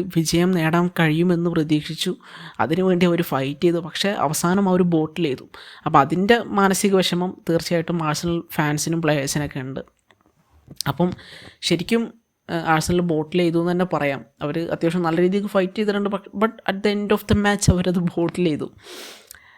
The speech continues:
ഏഹ്, പിന്നെ ആഴ്സണൽ സൈഡിലത്തെ പ്ലേയേഴ്സിൻ്റെ പെർഫോമൻസിനെ കുറിച്ച് പറയുന്ന സമയത്ത് ഡേവിഡ് റയ അടിപൊളി, ഞാൻ ഇപ്പോൾ already പറഞ്ഞല്ലോ, ഗംഭീരമായിട്ട് കളിച്ചിട്ടുണ്ട്. പിന്നെ സാലിബ ആണെങ്കിലും ഗബ്രിയേൽ ആണെങ്കിലും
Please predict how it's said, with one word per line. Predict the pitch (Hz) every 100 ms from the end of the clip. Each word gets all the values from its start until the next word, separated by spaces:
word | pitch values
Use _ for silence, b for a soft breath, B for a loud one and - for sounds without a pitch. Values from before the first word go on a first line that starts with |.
| B -
ഏഹ്, | 147 143
പിന്നെ | 135 170
ആഴ്സണൽ | 180 156 196 202
സൈഡിലത്തെ | 202 196 185 202 208
പ്ലേയേഴ്സിൻ്റെ | 190 180 180 190 - 202
പെർഫോമൻസിനെ | 190 190 185 190 190 196 196
കുറിച്ച് | 190 -
പറയുന്ന | 196 190 196
സമയത്ത് | 190 185 185 180 190
ഡേവിഡ് | 170 156 165 160
റയ | 139 123 - _ _ _ _ b b b b b _ _
അടിപൊളി, | 143 - 151 170 139 - - _ -
ഞാൻ | - 160
ഇപ്പോൾ | 156
already | 151 160 170
പറഞ്ഞല്ലോ, | 170 147 143 139 131 -
ഗംഭീരമായിട്ട് | 165 147 147 147 151 147 143
കളിച്ചിട്ടുണ്ട്. | 147 135 135 143 139 170 - _ _ _ _ _ _ - -
പിന്നെ | 156 170 170 B B -
സാലിബ | 175 156 165 165
ആണെങ്കിലും | 175 165 156 151 151 - b b -
ഗബ്രിയേൽ | 165 160 170 170
ആണെങ്കിലും | 160 156 151